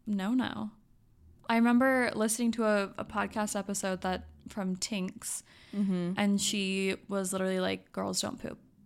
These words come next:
Speaker 1: Like, we don't poop."
Speaker 2: Ever.
Speaker 1: No.
Speaker 2: No.
Speaker 1: I'm like, "What?" I don't understand that. And then I was asking my mom, I was like, I was, I told her about you and Lauren and how you guys, like, have never farted or pooped in front of your,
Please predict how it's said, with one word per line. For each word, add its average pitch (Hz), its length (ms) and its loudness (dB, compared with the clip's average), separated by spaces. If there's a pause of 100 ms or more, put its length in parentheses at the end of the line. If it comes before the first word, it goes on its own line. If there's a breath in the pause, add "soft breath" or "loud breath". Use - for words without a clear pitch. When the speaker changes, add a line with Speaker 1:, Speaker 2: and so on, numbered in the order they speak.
(160)
Speaker 1:
Like, 233 220 2
we 196 100 -4
don't 196 240 -4 (140)
poop." - 200 -12 (240)
Speaker 2:
Ever. 185 320 -6 (120)
Speaker 1:
No. 202 280 -6
Speaker 2:
No. 185 240 -6 (520)
Speaker 1:
I'm 214 120 -4
like, 220 220 -6 (1600 soft breath)
"What?" 214 420 -8 (380)
I 254 140 0
don't 240 300 0
understand 294 600 -2
that. 254 120 2
And 214 80 2
then 233 80 4
I 285 60 4
was 294 100 2
asking 277 280 -2
my 226 80 2
mom, 208 300 0
I 196 100 -2
was 185 180 -2
like, 185 260 -6 (720 soft breath)
I 196 100 0
was, 196 280 0
I 196 120 2
told 247 300 -2
her 285 100 4
about 185 420 2
you 185 240 0
and 185 140 0
Lauren 196 500 0 (340 loud breath)
and 202 160 0
how 190 120 0
you 185 140 0
guys, 185 260 -2
like, 190 120 -4
have 190 140 -4
never 185 280 0
farted 196 320 -4
or 190 100 -4
pooped 226 280 -6
in 196 120 -4
front 185 180 -6
of 185 100 -8
your, 185 400 -4